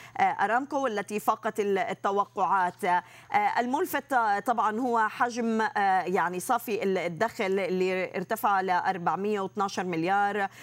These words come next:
وأربعمائة مليون ريال. آه، برأيك إلى أي مدى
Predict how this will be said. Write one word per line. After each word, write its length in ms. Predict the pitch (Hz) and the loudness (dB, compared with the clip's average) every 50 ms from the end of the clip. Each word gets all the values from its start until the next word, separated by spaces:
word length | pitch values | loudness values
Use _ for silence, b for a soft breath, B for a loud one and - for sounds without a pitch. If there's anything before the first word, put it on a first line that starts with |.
| B B - | B B 0
وأربعمائة 580 | 220 196 208 180 190 175 190 196 - - 196 - 208 | 0 0 0 -2 -2 -2 -2 -2 -4 -4 -4 -4 -4
مليون 580 | 208 190 190 185 185 190 196 196 196 185 180 | -4 -2 0 0 0 0 0 -2 0 -2 -2
ريال. 680 | 175 175 180 185 208 202 185 170 165 160 165 170 170 - B B B B B B - | -2 -2 0 0 0 0 0 0 0 0 0 0 0 -2 B B B B B B -2
آه، 200 | 208 208 208 196 | 0 0 0 -2
برأيك 520 | 147 190 - 247 262 285 - 269 262 254 | 0 0 0 0 0 0 0 -2 -4 -4
إلى 200 | - 262 254 240 - - | -2 -2 0 0 0 -2
أي 160 | 269 302 285 | -2 -4 -2
مدى 420 | 277 254 247 220 226 208 208 214 | -2 -2 -2 0 0 0 0 0